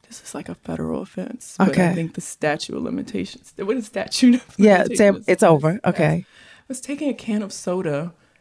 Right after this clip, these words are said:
Speaker 1: and pouring it in the mailbox. Like,
Speaker 2: What?
Speaker 1: the blue mailbox that you, like, put your mail in. Like, people, like, "Oh, I gotta pay my bills. Let me drop it in this blue mailbox."
Speaker 2: So you are
Speaker 1: We literally would be like, "Hee, hee, hee,"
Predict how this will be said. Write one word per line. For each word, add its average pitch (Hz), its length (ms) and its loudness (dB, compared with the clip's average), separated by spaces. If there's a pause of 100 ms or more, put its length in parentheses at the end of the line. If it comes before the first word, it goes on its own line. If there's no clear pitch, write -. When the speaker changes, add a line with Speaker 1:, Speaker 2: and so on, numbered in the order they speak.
(180)
Speaker 1:
and 180 180 -6
pouring 226 440 0
it 208 220 2
in 220 200 8
the 196 100 8
mailbox. 190 680 4
Like, 208 160 8
Speaker 2:
What? 240 400 10
Speaker 1:
the 392 80 8
blue 311 260 8
mailbox 302 840 4 (300)
that 240 260 2
you, 269 120 -2
like, 254 180 -2
put 294 200 -8
your 294 80 -2
mail 277 280 4
in. 294 100 2
Like, 240 140 0
people, 277 240 2
like, 240 260 4
"Oh, 403 180 2
I 370 60 -2
gotta 311 180 -4
pay 302 140 -10
my 311 100 -6
bills. 311 500 -6
Let 285 80 -4
me 285 100 -4
drop 277 300 -8
it 269 100 -6
in 269 140 0
this 277 160 0
blue 233 280 4
mailbox." 302 560 0
Speaker 2:
So 311 260 8
you 330 540 10
are 240 380 8
Speaker 1:
We 226 60 8
literally 226 240 4
would 285 100 2
be 269 80 0
like, 240 180 6
"Hee, - 100 4
hee, 508 260 4
hee," 494 220 2